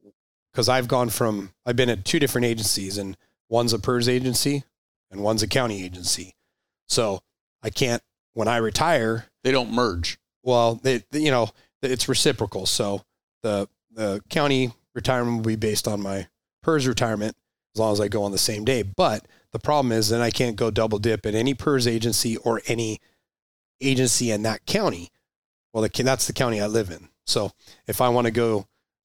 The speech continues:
Speaker 2: You have to
Speaker 1: to,
Speaker 2: leave the
Speaker 1: to
Speaker 2: county.
Speaker 1: another agency, you know, there's some some, there, there's pers agencies all over. I can't go to any there. There's some other county agencies. That means I gotta go to, you know, drive or,
Speaker 2: Right.
Speaker 1: or move, which I'm not gonna do. So I kinda started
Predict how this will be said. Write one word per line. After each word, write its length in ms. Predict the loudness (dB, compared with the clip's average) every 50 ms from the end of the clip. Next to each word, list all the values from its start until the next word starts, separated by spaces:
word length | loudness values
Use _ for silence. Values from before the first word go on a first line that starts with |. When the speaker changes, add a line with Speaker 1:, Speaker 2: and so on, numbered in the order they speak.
| _ _ _ _
Speaker 2:
You 100 | 0 2
have 100 | 2 4
to 80 | 4 4
Speaker 1:
to, 40 | 4
Speaker 2:
leave 140 | 4 2 2
the 80 | 2
Speaker 1:
to 40 | 4
Speaker 2:
county. 60 | 4 4 4
Speaker 1:
another 200 | 4 4 4 4
agency, 460 | 4 4 4 2 2 2 2 2 2 2
you 120 | 2 2 4
know, 140 | 4 4
there's 200 | 4 4 4 4
some 360 | 4 2 2 2 0 -2 -4 -8 _ _ _ _ _ _ _ -4
some, 180 | -4 -2 -2
there, 300 | -2 -2 0 2 2 0
there's 380 | 0 -4 -4 -2 0 0 0 0
pers 280 | 0 0 0 0 2
agencies 500 | 2 0 0 0 0 0 0 0 0 0
all 180 | 0 0 0 0
over. 180 | 0 0 0 0
I 180 | 0 0 -2
can't 260 | -2 0 0 0 0
go 100 | 0 0
to 80 | 0 0
any 180 | 0 0 0 2
there. 280 | 2 4 2 2 0 -2 -8 -18 -20 -10 -4
There's 160 | -2 0 0
some 140 | 2 2 2
other 160 | 2 2 0
county 340 | 0 0 0 2 2 0 0
agencies. 300 | 0 -2 -2 -2 0 0
That 120 | -2 -2 -2
means 140 | -2 -2
I 80 | 0 0
gotta 140 | 0 0 0
go 120 | 0 -2
to, 160 | -2 -4 -6 -8 _ _ _ _ _ _ _
you 80 | -14 -12
know, 180 | -12 -12 -14 -16 _ _ _ _ _ _ _ -4
drive 600 | 0 4 4 4 4 2 2 0 -2 -4 -6 -12 _ _ _ _
or, 100 | 0 0
Speaker 2:
Right. 140 | 0 0 0 0
Speaker 1:
or 180 | 0 2 2
move, 420 | 2 2 2 2 2 2 0 -2 -2
which 240 | -4 -4 -4 -6 -4
I'm 100 | -2 -2
not 140 | 0 0 -2
gonna 120 | -4 -8 -10
do. 160 | -12 -10 -8
So 260 | -4 -2 -2 -2 -2 -4 -8 -16 -20 -20 -20 _ _
I 120 | -4 -4 -2
kinda 280 | 0 2 2 4 2
started 440 | 2 2 2 2 2 0 0 -2 -6